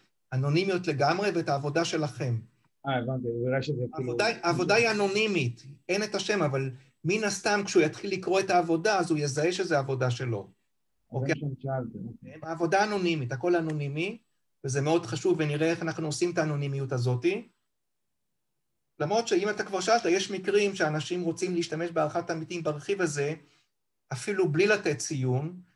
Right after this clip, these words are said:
Speaker 1: אלא רק נגיד בקורסים מרובי טקסטים, ל-, לעשות הערכות עמיתים על עבודות, שמ-, אנש-, שאנשים יעריכו אחד את השני אפילו בלי לתת ציון. אני מכיר שימושים כאלה,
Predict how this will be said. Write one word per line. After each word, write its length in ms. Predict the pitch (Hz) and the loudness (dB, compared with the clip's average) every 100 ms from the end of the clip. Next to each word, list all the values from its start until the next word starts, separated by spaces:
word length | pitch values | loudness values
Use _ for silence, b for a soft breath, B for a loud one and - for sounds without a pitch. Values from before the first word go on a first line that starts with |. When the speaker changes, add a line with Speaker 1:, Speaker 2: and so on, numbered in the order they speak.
| b _ - | b _ -6
Speaker 1:
אלא 120 | 135 139 | 0 4
רק 200 | 185 185 | 2 2
נגיד 320 | 139 156 151 | 0 2 2
בקורסים 600 | 135 175 175 170 170 156 | 2 6 6 4 0 0
מרובי 600 | 147 147 135 127 147 151 | 0 0 0 2 2 2
טקסטים, 840 | 170 170 - - 151 135 131 127 b b _ | 0 -2 -2 -4 -4 -4 -6 -8 b b _
ל-, 40 | 131 - 127 - | -4 -4 -12 -6
לעשות 380 | 139 - 202 196 | -4 0 0 2
הערכות 580 | 151 147 139 - 214 | 2 2 0 -2 0
עמיתים 720 | 190 170 160 208 196 180 180 180 _ - | 0 -2 -4 -4 -4 -2 -6 -10 _ -6
על 140 | 131 | -4
עבודות, 720 | 135 135 135 202 190 180 185 _ _ _ - | -2 -2 2 4 6 2 -2 _ _ _ -12
שמ-, 240 | - 147 - - | -6 -4 -6 -4
אנש-, 280 | 143 139 - - | -4 -2 -6 -12
שאנשים 440 | - 151 147 202 190 | -8 -4 -4 -4 2
יעריכו 580 | 175 151 143 196 202 156 | 4 4 4 2 4 2
אחד 240 | 170 165 | 2 -2
את 100 | 170 | -2
השני 340 | 156 165 180 | -4 -4 -4
אפילו 300 | 185 185 165 | -4 -2 -2
בלי 140 | 143 180 | 2 2
לתת 280 | 180 175 123 | 2 0 -4
ציון. 500 | - 110 107 117 147 - _ _ _ _ _ | -4 -4 -2 -4 -6 -10 _ _ _ _ _
אני 120 | 127 | -4
מכיר 300 | 135 131 180 | -4 -2 -4
שימושים 480 | 165 160 139 - 135 | -2 -2 -4 -4 -4
כאלה, 480 | 120 120 117 143 | -2 0 2 0